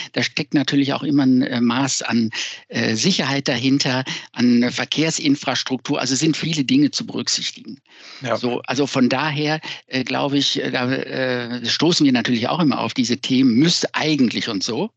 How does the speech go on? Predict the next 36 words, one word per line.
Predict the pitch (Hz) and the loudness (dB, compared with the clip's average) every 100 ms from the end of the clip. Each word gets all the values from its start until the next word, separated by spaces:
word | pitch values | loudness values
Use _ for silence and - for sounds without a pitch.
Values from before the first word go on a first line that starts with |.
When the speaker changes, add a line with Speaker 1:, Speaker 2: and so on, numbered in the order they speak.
| - | -8
Speaker 1:
ja. | 117 185 - - - - 175 | -4 -4 -6 -12 -14 -10 -4
Aber | 160 180 | 0 0
es | - | -2
gibt | 202 | 0
den | 196 170 | 0 0
anderen | 151 196 202 185 | 0 0 0 0
Weg, | 180 202 - - - - | 0 -2 -6 -18 -16 -4
äh, | 151 147 | -2 0
wenn | 175 | 0
ich | 175 | 0
zum | - 170 | 0 0
Beispiel | 180 - - | 0 0 0
an | 156 | -2
das | 151 | -2
Thema, | - 160 160 147 | -4 0 2 0
äh, | - 131 | -2 -2
der, | 135 127 | 0 0
der | 127 123 | 0 -2
Shuttle | - 127 139 | -2 -2 -2
denke, | 117 117 123 - - | -2 -4 -4 -6 -8
automatische | 117 120 123 123 123 110 127 | -6 -2 0 0 -2 -2 -2
Shuttle, | - 160 - 160 170 - - - | -2 -2 0 0 0 -6 -10 -12
äh, | - 123 127 123 | -4 0 2 2
der | 120 123 | 2 0
eine | 127 143 | 0 0
oder | 131 | 0
andere | 127 123 | 0 -2
hat's | 131 - | -2 -2
ja | 120 | 0
schon | 123 | 0
gesehen | 117 120 139 151 | 0 2 2 4
oder | 135 135 | 2 0
ist | 120 | -2
auch | 123 | 2
mal | 123 117 | 2 4
mitgefahren. | 139 - - 117 131 160 151 | 2 0 -4 -2 0 2 2